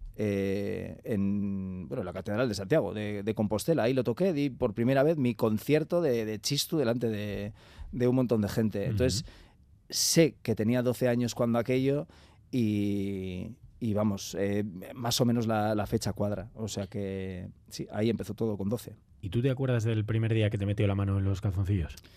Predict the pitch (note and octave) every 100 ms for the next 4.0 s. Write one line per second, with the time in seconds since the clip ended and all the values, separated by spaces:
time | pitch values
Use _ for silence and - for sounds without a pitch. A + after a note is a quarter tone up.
0 | - - _ _ - _ - B2+ B2 G#2
1 | D2+ G#2+ - C3 - C#3 C#3+ D3 G3 A2
2 | - - - - F3 G3+ - - E3 D#3
3 | D3+ C3 A#2+ A2 G2+ B2 A#2 G2 -